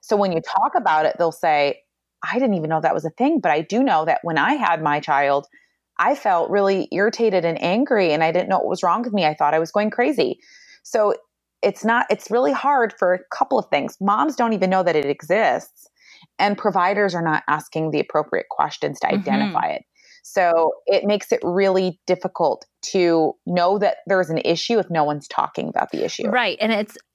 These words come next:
Speaker 2: I don't know if it's a matter of whether it's common or not as much as how when you talk about it, it resonates with people, right? So it gets shared a
Speaker 1: Right.
Speaker 2: lot. It gets talked about a lot.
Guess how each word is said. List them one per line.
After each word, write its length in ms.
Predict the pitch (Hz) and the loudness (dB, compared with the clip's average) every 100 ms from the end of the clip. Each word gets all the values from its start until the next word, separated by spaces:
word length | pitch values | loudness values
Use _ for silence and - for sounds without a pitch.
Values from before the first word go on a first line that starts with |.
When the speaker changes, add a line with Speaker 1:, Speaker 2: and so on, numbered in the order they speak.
| - | -2
Speaker 2:
I 100 | 254 | 0
don't 100 | 294 | 0
know 80 | |
if 100 | 226 | 0
it's 140 | 220 208 | -2 -2
a 60 | |
matter 380 | 208 196 196 196 | 0 2 2 0
of 160 | 180 175 | -2 -2
whether 280 | 180 180 170 | -2 0 0
it's 200 | 156 - | -2 -4
common 480 | - - 180 185 185 | -12 0 0 0 -2
or 80 | |
not 180 | 185 170 | 0 0
as 160 | 170 185 | 0 -2
much 240 | 185 185 - | -2 -2 -2
as 300 | 175 180 - - - - - | 0 0 -4 -20 -20 -20 -20
how 260 | - 208 196 | -4 0 2
when 220 | 190 190 | 0 -2
you 60 | 165 | -4
talk 320 | - 180 - | -2 -4 -2
about 200 | 226 226 | -2 0
it, 100 | 233 | 0
it 140 | 190 180 175 | 0 -2 -4
resonates 600 | 185 175 175 160 - - | 0 0 -2 -8 -12 -16
with 140 | - - | -20 -18
people, 440 | - - - - _ | -18 -12 -12 -12 _
right? 400 | 185 175 240 - | -2 0 -2 -6
So 260 | - 220 190 | -4 -2 0
it 220 | 202 196 | -2 0
gets 240 | 190 180 | -4 -2
shared 420 | - - 240 226 | -4 0 0 0
a 20 | 220 | 0
Speaker 1:
Right. 40 | |
Speaker 2:
lot. 180 | 165 156 | 0 -2
It 60 | |
gets 200 | - 170 | -6 -12
talked 320 | - 196 196 208 | -2 -2 -2 -4
about 180 | 190 | -2
a 100 | 180 | -2
lot. 360 | 170 165 160 160 | 0 0 0 -2